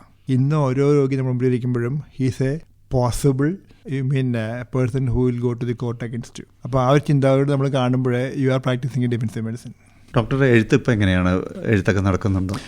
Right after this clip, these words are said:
Speaker 1: എഴുത്ത് ഇപ്പം ഒരു മൂന്നാല് മാസമായിട്ട് കുറവാണ്. മറ്റേ എല്ലാ ദിവസവും രാത്രി സ്നേഹഗംഗ എഴുതുമായിരുന്നു.
Speaker 2: ഉം, ഉം.
Speaker 1: ഇപ്പം ഒരു മൂന്നാല് മാസമായിട്ട് പല കാര്യങ്ങളും എഴുതി പോകാൻ പറ്റിയിട്ടില്ല. പക്ഷേ കണ്ടന്റ് നിൽക്കുന്നുണ്ട്. It has to be written. ഇനി
Speaker 2: ഉം.
Speaker 1: സ്റ്റാർട്ട് ചെയ്യുമ്പോൾ സ്റ്റാർട്ട് ചെയ്യും. പക്ഷേ രാത്രി ഞാൻ എഴുതാൻ സാധാരണ ഇരുന്നിട്ട്.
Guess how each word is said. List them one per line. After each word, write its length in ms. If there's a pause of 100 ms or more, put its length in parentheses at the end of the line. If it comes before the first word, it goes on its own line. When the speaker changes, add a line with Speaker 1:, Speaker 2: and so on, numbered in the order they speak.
(140)
Speaker 1:
എഴുത്ത് 600
ഇപ്പം 240
ഒരു 80
മൂന്നാല് 360
മാസമായിട്ട് 380
കുറവാണ്. 640
മറ്റേ 160
എല്ലാ 420
ദിവസവും 240
രാത്രി 300
സ്നേഹഗംഗ 460
എഴുതുമായിരുന്നു. 480 (420)
Speaker 2:
ഉം, 120 (100)
ഉം. 80 (280)
Speaker 1:
ഇപ്പം 120
ഒരു 80
മൂന്നാല് 300
മാസമായിട്ട് 400
പല 180
കാര്യങ്ങളും 300
എഴുതി 400
പോകാൻ 300
പറ്റിയിട്ടില്ല. 360
പക്ഷേ 320 (240)
കണ്ടന്റ് 360
നിൽക്കുന്നുണ്ട്. 380
It 100
has 120
to 100
be 60
written. 260 (120)
ഇനി 120
Speaker 2:
ഉം. 60
Speaker 1:
സ്റ്റാർട്ട് 260
ചെയ്യുമ്പോൾ 280
സ്റ്റാർട്ട് 280
ചെയ്യും. 120
പക്ഷേ 140
രാത്രി 360
ഞാൻ 160
എഴുതാൻ 260
സാധാരണ 400
ഇരുന്നിട്ട്. 320